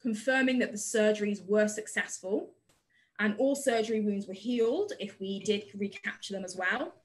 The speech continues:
And we have continued detections of multiple individuals using manual tracking,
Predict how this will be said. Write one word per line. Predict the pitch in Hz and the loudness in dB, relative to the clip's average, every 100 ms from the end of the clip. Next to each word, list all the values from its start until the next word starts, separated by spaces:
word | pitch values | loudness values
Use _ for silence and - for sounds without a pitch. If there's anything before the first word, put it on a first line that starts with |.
| _ - - - | _ -20 -10 0
And | 233 226 | 2 2
we | 226 | 2
have | 214 214 | 0 0
continued | 214 208 247 233 220 | 2 0 0 -2 0
detections | 214 214 214 - 196 190 | -4 -2 -6 -6 -8 -4
of | 185 | -2
multiple | 202 202 196 - 185 | 0 0 -4 -8 -8
individuals | 196 190 190 180 180 170 175 | -8 -8 -8 -8 -6 -8 -8
using | 190 185 180 185 | -12 -12 -12 -8
manual | 190 185 180 175 180 | -4 -4 -6 -10 -10
tracking, | - 196 - 147 160 202 | -6 -8 -8 -10 -10 -12